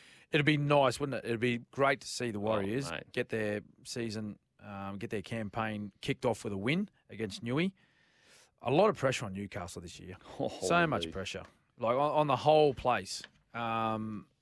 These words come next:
Speaker 1: gonna be really interesting to see how they jump out of the blocks.
Speaker 2: Mm.
Speaker 1: If I was a Newcastle player, you'd wanna get out of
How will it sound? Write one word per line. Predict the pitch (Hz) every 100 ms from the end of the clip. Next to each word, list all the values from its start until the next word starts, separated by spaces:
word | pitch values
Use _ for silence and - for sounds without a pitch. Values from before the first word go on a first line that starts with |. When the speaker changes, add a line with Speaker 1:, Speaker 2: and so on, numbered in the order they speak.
| _ _ - - _ _ -
Speaker 1:
gonna | 156
be | 131 127
really | 147 139 123
interesting | 127 120 127 117
to | 110
see | 139 123
how | 120 113
they | 113 101 98 _ _
jump | - 123 127
out |
of | 120
the | 110
blocks. | 110 175 - - -
Speaker 2:
Mm. | 113 104 - _
Speaker 1:
If | -
I |
was | 220 160
a |
Newcastle | 120 113 101 104 95 98
player, | - 101 98 -
you'd | 113 113 123
wanna | 139 113
get | 104
out | 98
of | 98